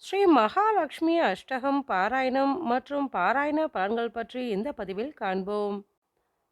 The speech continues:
ஸ்ரீ மகாலட்சுமி தாயாரின் பூஜை காலங்களில் ஸ்ரீ மகாலட்சுமி அஷ்டகத்தை பாராயணம் செய்வது மிகவும் விசேஷம். ஸ்ரீ மகாலட்சுமி அஷ்டகத்தை பாராயணம் செய்வதால்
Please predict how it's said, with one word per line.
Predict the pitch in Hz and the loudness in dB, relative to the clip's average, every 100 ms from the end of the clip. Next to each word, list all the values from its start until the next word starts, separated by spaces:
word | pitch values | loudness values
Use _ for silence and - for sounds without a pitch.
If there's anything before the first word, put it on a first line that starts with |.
| _ _ | _ _
ஸ்ரீ | - - 381 | -6 2 6
மகாலட்சுமி | 392 240 196 285 392 392 - 349 381 | 6 6 4 4 4 4 2 2 2
தாயாரின் | 294 220 208 277 277 277 285 294 | 2 2 4 4 4 2 2 0
பூஜை | 208 220 294 302 | -2 -4 -4 -4
காலங்களில் | - 247 254 254 247 262 269 - _ _ - | 2 2 4 2 0 0 -2 -8 _ _ -6
ஸ்ரீ | 320 330 | 0 2
மகாலட்சுமி | 240 208 240 359 359 359 349 370 | 4 2 4 4 2 0 2 4
அஷ்டகத்தை | 277 202 - 269 262 - 277 269 | 4 2 -2 -2 -2 -2 -6 -4
பாராயணம் | 190 175 226 269 294 311 | -2 0 2 2 0 -2
செய்வது | - 226 233 226 254 | -4 -4 -2 0 0
மிகவும் | 190 175 202 226 311 | 0 -4 -2 -2 0
விசேஷம். | 247 202 208 202 - 220 220 208 - _ _ _ _ _ _ - | 0 -2 -6 -6 -4 -2 -2 -2 -8 _ _ _ _ _ _ -18
ஸ்ரீ | - 392 415 | 0 4 6
மகாலட்சுமி | 285 220 254 381 392 370 - 370 | 6 6 4 6 6 4 2 4
அஷ்டகத்தை | 370 214 - 277 269 269 285 285 | 4 2 0 -2 0 0 -2 0
பாராயணம் | 226 196 233 285 302 349 | 2 4 4 4 2 0
செய்வதால் | 330 240 247 262 269 277 277 | 0 0 0 4 6 6 4